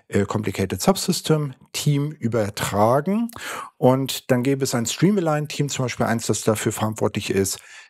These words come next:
tatsächlich Versicherungsabschlüsse zu tätigen und die können sich dann eben bei diesem Complicated Subsystem Team sozusagen helfen lassen. So, und dann gibt's das Pl-, Plattform-Teams. Das sind Teams, die eben dafür sorgen, dass eine Plattform gebaut wird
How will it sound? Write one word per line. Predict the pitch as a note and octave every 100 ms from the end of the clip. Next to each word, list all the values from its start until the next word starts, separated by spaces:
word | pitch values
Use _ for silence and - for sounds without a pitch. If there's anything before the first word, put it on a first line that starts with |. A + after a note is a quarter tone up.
| -
tatsächlich | A2 G#2+ G#2+ - G2+ - - -
Versicherungsabschlüsse | - A2+ A#2 A#2 G#2 - F3+ - - D#3+ C#3+
zu | -
tätigen | C3 - A#2 A#2+ A#2
und | A2 G#2+
die | A#2+ A#2+
können | - B2 A#2
sich | A2 G#2
dann | - G2+
eben | G2+ F#2+ G2 G2 - - _
bei | G#2
diesem | G2 G2
Complicated | - A2 G#2 G#2 G2 G2
Subsystem | - G#2+ - G2 - G2+ G2
Team | - - A2 G2+ F#2 -
sozusagen | - G2 - F#2+ F2+ -
helfen | - G2+ F#2 - F2 - -
lassen. | E2+ - - C2+ -
So, | G#2+
und | G2+
dann | A2
gibt's | G#2+
das | - G2+
Pl-, | - - A2
Plattform-Teams. | - F3 - E3 D3 C#3+ C#3 C#3 - - - - - -
Das | B2 A#2+ -
sind | B2+ A#2+ A2
Teams, | - C3+ C3 -
die | -
eben | A2+ A2
dafür | G#2+ -
sorgen, | G#2 A2+ A2 A2
dass | G#2 F#2+
eine | G2+
Plattform | - F#3 F#3 E3+
gebaut | C#3+ B2 - -
wird | A2+ G#2